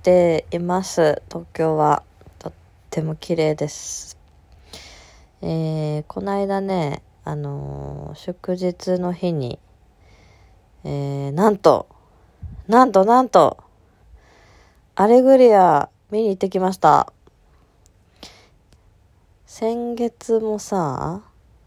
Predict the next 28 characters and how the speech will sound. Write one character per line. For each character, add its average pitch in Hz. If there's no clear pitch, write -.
確 -
か、 -
サ -
ー 196
カ 160
ス -
見、 151
見 208
た 180
よ 139
ね 135
っ -
て。 -
<laughs> -
木 -
下 254
大 294
サ 311
ー -
カ 226
ス 196
行 170
っ -
た 320
よ 165
ね 147
っ -
て。 -